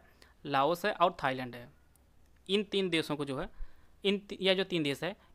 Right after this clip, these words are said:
यह गोल्डन ट्रायंगल में शामिल हैं, तो ब्रुनई इसमें नहीं है।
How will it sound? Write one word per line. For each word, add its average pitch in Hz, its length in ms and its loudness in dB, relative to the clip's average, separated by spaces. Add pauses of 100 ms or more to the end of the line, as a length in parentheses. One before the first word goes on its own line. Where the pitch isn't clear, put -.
यह 190 180 4
गोल्डन 165 340 2
ट्रायंगल 151 340 2
में 208 160 -4
शामिल 123 400 -2
हैं, 117 120 -16 (260)
तो 147 60 -6
ब्रुनई 160 300 4
इसमें 196 320 -4
नहीं 120 240 -6
है। 117 140 -16